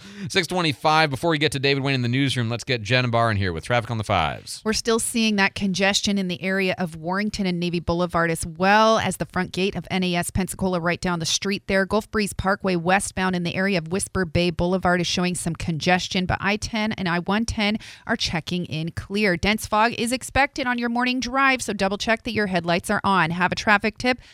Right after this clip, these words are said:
Speaker 2: Call eight five zero, two six two, six one one one. I'm Jenna Barr for News Radio ninety-two three, informative, local,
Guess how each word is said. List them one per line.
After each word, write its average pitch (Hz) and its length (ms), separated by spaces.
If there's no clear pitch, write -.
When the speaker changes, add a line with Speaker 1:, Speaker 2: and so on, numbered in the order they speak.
Speaker 2:
Call 330 200
eight 320 100
five 269 220
zero, 240 260
two 220 220
six - 280
two, 208 180
six - 320
one 180 280
one 196 260
one. 160 260
I'm 185 140
Jenna 185 240
Barr 185 220
for 185 100
News 180 240
Radio 185 240
ninety-two 208 480
three, 262 300
informative, 202 640
local, 185 340